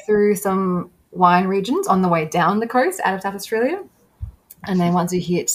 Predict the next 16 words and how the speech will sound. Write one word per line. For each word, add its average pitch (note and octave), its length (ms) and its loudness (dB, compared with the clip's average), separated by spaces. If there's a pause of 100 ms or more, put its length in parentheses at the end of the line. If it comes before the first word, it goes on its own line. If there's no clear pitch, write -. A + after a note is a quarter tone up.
um, E3 280 -4
that E3 160 -6
kind E3+ 120 -6
of, D#3+ 60 -8
that E3 180 -6
border E3+ 240 -2
between E3 260 -8
S - 220 -8
A E3 40 -4
and E3 180 -4
Victoria, E3 480 -6
it's - 180 -8
just - 160 -8
really, D#3+ 200 -6
really D#3 180 -10
magic. D#3+ 400 -8